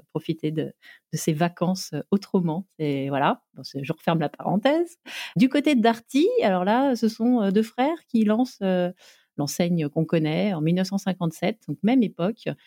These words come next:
avec le célèbre, euh, contrat de confiance qui a marqué quand même pas mal de générations,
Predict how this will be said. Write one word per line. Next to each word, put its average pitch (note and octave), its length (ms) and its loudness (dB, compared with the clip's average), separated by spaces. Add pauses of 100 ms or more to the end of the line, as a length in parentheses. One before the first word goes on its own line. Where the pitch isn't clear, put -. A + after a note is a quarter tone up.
(200)
avec F3 400 2
le F3 100 2
célèbre, F#3 520 0
euh, D#3+ 160 0
contrat G#3+ 420 0
de G#3 60 -6 (100)
confiance G3+ 680 -2 (200)
qui - 80 -4
a D3+ 80 2
marqué D#3 320 0
quand F3 80 -2
même E3+ 140 4
pas F3 80 2
mal F#3 160 4
de E3+ 80 2
générations, D#3+ 640 -2